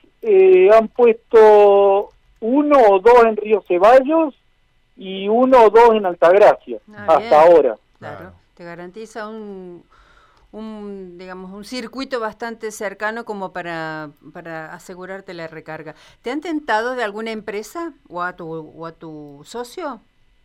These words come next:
Speaker 1: En realidad nos ofrecieron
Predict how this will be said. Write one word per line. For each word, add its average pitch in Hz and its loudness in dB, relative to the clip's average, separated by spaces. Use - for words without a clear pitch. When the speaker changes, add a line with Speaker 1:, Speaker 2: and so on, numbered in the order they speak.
Speaker 1:
En 196 0
realidad 247 4
nos 214 2
ofrecieron 262 0